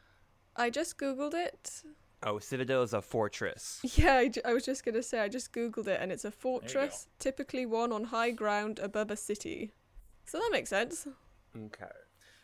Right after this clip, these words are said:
Speaker 2: I don't know why I thought it was, like,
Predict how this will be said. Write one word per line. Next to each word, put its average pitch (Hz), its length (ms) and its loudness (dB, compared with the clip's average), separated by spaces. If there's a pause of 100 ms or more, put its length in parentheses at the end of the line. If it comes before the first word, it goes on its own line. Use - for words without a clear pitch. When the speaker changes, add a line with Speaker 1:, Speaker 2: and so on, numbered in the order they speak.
(340)
Speaker 2:
I - 40 -6
don't 139 100 -2
know 131 300 -4 (240)
why 104 440 -2
I 98 60 -4
thought 98 240 -2
it 78 80 -4
was, 76 260 -8
like, - 400 -10